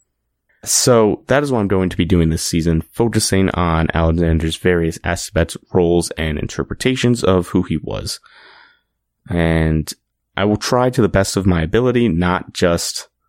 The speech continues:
look at him and transpose the values we have today to judge his actions. And I will also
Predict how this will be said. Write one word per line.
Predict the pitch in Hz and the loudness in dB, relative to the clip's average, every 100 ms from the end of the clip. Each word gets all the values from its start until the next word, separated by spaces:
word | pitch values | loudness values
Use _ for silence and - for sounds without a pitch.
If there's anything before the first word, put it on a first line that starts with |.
| _ | _
look | 101 101 | 0 0
at | 85 | 2
him | 101 92 | 2 2
and | 87 | 0
transpose | 85 90 85 - 90 85 | -2 -2 -4 0 2 2
the | 85 | 0
values | 82 80 80 80 | -2 0 -2 -2
we | 80 | -2
have | 82 78 | -2 -4
today | - - 104 107 107 | -4 0 2 2 0
to | - | -2
judge | 98 101 101 | -2 0 0
his | 101 | 0
actions. | 95 98 113 127 - - - - _ _ | 0 0 -2 -4 -8 -20 -20 -20 _ _
And | - 95 90 85 82 82 - - _ _ _ _ _ _ _ _ | -2 2 2 2 2 0 -4 -10 _ _ _ _ _ _ _ _
I | - 101 | -4 -2
will | 82 | 2
also | 101 104 - 80 85 110 | 0 0 0 2 0 -2